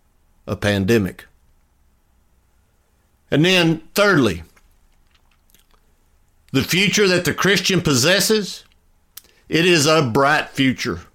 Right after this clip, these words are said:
Governments,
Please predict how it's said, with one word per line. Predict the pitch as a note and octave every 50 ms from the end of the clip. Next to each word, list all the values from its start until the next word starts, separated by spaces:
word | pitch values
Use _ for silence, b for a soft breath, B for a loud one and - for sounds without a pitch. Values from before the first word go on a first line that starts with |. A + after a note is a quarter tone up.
| _ _ _ _ _ _ _ _ _ _ _ _ _ _ _ _ _ _ _ _ _ _ - - A#2+
Governments, | G#2 C3+ D3+ E3 F3 F3+ F#3 F3+ F3+ F#3 F3+ - - - - - -